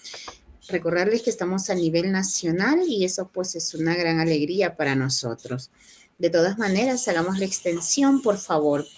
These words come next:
Quizás tengamos amigos, tengamos conocidos, tengamos vecinos que también deseen culminar este nivel secundario.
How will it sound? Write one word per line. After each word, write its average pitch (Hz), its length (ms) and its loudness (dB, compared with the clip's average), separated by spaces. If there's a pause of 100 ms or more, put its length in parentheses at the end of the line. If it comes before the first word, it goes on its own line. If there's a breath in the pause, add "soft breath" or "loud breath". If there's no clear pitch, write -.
(340 loud breath)
Quizás 180 300 0
tengamos 202 600 0
amigos, 208 720 0
tengamos 170 460 -2
conocidos, 190 920 0
tengamos 185 440 -2
vecinos 190 640 2
que - 100 -8
también 170 340 0
deseen 208 460 0
culminar 170 460 -2
este 190 240 0
nivel 175 280 0
secundario. 208 800 0